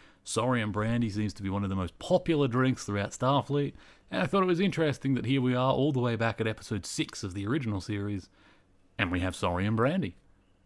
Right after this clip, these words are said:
I thought that was cool. But anyway, um,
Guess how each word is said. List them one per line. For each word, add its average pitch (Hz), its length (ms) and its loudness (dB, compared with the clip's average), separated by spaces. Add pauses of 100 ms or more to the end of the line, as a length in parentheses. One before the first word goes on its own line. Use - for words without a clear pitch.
(160)
I 101 120 2
thought 87 200 -6
that 98 180 -2
was 131 100 -2
cool. 175 340 2 (760)
But 165 140 12
anyway, 156 440 8
um, 185 800 4